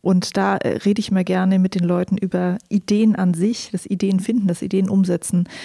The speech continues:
Äh, aus deiner Erfahrung, äh, ihr versucht hier diverse Ideen umzusetzen, ja.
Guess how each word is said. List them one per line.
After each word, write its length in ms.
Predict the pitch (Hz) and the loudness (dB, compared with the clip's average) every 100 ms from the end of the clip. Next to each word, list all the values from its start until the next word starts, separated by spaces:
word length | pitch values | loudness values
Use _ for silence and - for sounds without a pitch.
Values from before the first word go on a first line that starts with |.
| - - | -16 -2
Äh, 220 | 190 190 | 0 2
aus 160 | 185 - | 0 0
deiner 220 | 208 214 | 0 0
Erfahrung, 640 | - - 202 220 262 285 | -2 -2 0 0 0 0
äh, 200 | 208 190 | 0 0
ihr 140 | - 185 | 0 0
versucht 320 | 180 240 - | 0 0 -4
hier 340 | - 170 185 | -4 -4 -4
diverse 640 | 175 202 185 180 196 170 160 | -6 -4 -2 0 0 0 -2
Ideen 400 | 156 147 151 151 | -4 -2 -2 -2
umzusetzen, 760 | 156 - 151 151 - - 220 180 | -4 -4 -4 -4 -4 0 0 2
ja. 240 | 175 | 0